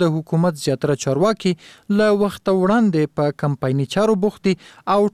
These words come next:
ټول په دولتي او شخصي دفترونو کې خلک په راتلونکو ټاکنو کې د موجوده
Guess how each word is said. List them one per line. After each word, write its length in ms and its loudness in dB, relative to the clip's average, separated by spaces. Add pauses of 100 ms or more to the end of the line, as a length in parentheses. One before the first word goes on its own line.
ټول 260 0
په 160 0
دولتي 380 0
او 100 -2
شخصي 360 -4
دفترونو 500 2
کې 440 -6
خلک 380 0
په 180 2
راتلونکو 600 0
ټاکنو 360 -2
کې 500 -4
د 300 2
موجوده 420 0